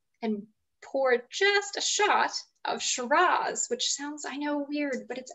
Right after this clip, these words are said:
actually really good. Um, Shiraz right over the top, and you get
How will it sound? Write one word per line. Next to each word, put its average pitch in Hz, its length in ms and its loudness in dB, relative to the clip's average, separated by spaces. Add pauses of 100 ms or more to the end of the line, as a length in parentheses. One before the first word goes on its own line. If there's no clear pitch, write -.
actually 247 300 -8
really 247 260 -4
good. 233 340 -4 (680)
Um, 220 380 2 (220)
Shiraz 247 520 6
right 226 180 6
over 240 180 6
the 247 80 4
top, 233 380 4 (500)
and 226 160 2
you 214 120 2
get 214 320 6